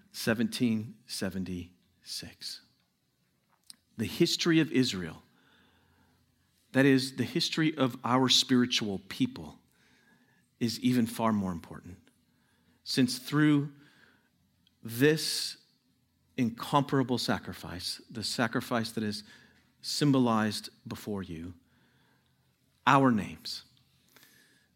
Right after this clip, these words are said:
our names are now found among the flurry of names of the people of God, that is, of the one true and living God who keeps his covenant promises forever.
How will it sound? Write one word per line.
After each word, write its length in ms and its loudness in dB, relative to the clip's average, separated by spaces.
our 300 8
names 380 4
are 160 0
now 200 4
found 520 -2
among 300 2
the 60 -2
flurry 680 2
of 160 -2
names 580 -2
of 200 -6
the 60 -4
people 380 -6
of 160 -8
God, 320 -12
that 140 2
is, 200 2
of 80 0
the 80 0
one 300 4
true 420 0
and 220 2
living 240 2
God 340 -8
who 100 -2
keeps 640 0
his 200 -4
covenant 460 -4
promises 760 -6
forever. 840 -8